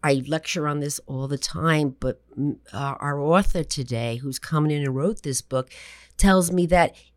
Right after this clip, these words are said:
it goes way back. Not just what you're doing. What you're doing is good as far as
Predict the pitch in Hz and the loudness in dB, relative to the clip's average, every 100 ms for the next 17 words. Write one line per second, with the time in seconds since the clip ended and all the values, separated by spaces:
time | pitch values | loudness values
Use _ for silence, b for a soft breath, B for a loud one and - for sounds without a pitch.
0 | - 180 196 196 196 185 - - 160 170 | 2 2 4 2 2 0 -6 -10 0 4
1 | 196 214 214 208 208 208 208 208 202 202 | 4 4 2 2 2 0 0 -2 -2 -2
2 | 202 175 190 170 - _ - - B B | -4 0 0 0 -2 _ -18 -18 B B
3 | - 180 277 - 294 277 262 269 196 131 | 4 6 6 2 4 6 6 4 4 2
4 | 127 139 196 233 277 269 269 269 269 - | 4 2 2 0 0 -4 -2 -4 -4 2
5 | 190 139 139 - 147 147 | 2 2 0 -4 -6 -6